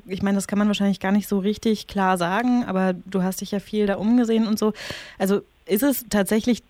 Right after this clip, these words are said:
der Gedanke, eben keinen Sex zu haben und andere haben das eben schon oder geht es viel tiefer?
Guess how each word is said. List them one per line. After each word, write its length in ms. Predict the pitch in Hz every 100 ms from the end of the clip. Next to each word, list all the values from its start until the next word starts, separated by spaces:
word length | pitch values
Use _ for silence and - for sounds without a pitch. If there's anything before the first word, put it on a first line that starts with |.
| - - 175 180
der 120 | 202
Gedanke, 460 | 202 185 185 220 226
eben 580 | 202 202 196 190 170 -
keinen 320 | - 208 208 214
Sex 340 | - 233 -
zu 160 | 285 247
haben 240 | 262 311
und 140 | 254
andere 720 | - 196 220 214 196 196 -
haben 200 | 190 208
das 160 | 208 202
eben 200 | 190 185
schon 260 | - 233 254
oder 300 | 196 190 185
geht 300 | 185 220 214
es 160 | 196
viel 220 | - 214
tiefer? 460 | 190 247 247 127 139